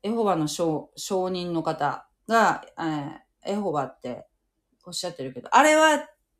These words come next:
あれ間違ってるそうです。あ、エホバっていう言い方は、えー、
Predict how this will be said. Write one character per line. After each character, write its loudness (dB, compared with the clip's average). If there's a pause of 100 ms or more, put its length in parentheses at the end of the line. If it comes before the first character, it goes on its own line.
(460)
あ -2
れ 0
間 0
違 -4 (280)
っ -6
て 0
る -8 (260)
そ -6
う -4
で -8
す。 -18
あ、 -4
エ -4
ホ -4
バ 4
っ -6
て -6
い -4
う -10
言 -6
い -8
方 -4
は、 6 (680)
え -10
ー、 -8